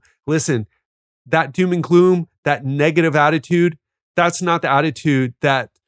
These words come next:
uh, created civilization. That's not the attitude that caused the Industrial Revolution. That's not the attitude that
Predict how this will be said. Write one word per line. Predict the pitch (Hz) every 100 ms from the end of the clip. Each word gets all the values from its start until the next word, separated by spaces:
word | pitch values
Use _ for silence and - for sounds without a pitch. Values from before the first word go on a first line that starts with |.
| _ _ _ -
uh, | 135
created | 127 160 151 147 127
civilization. | 151 127 127 120 139 131 123 117
That's | 147 -
not | 165 156
the | 131
attitude | 143 151 120 156 143
that | 127 117
caused | - 147 143 120
the | 135
Industrial | 131 135 135 - 131 127
Revolution. | 123 117 123 131 120 110
That's | 120 139 165
not | 160
the | 147
attitude | 143 151 139 156 139 127
that | 117